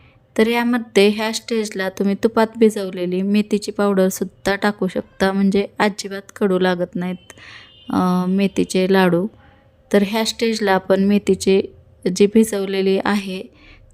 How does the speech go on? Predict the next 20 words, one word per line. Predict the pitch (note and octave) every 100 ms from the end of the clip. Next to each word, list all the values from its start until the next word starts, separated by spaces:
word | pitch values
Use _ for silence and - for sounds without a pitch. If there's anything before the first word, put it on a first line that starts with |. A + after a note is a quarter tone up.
| -
ती |
टाकायची | G3 G3+ G3+ F#3+ F#3 G3+
विसरली | G3 G3+ G3 F#3 F3+
आहे | F3+ G3
मी, | F3 F3+ G#3 - _ _ - -
तर | G3
तुम्ही | G3 G#3 G#3
नक्कीच | G#3 G#3 - G#3 A3+
ह्या | G#3
स्टेजला | - G3 F#3+ F#3 F#3
टाकून | G3 G3 F#3 F#3 F#3 -
घेऊ | G3 G3 G3
शकता. | - - _ - F3+ - _ - - - -
तर | G3+ G3+ G3
आपला | G3 - G3+
हा | G#3 G#3
गूळ | G3+ G#3 G#3 -
वितळून | G#3+ A3 G#3+ G3+ G3+
झाला | G#3 A3+ A3
आहे | F#3+ G#3 F3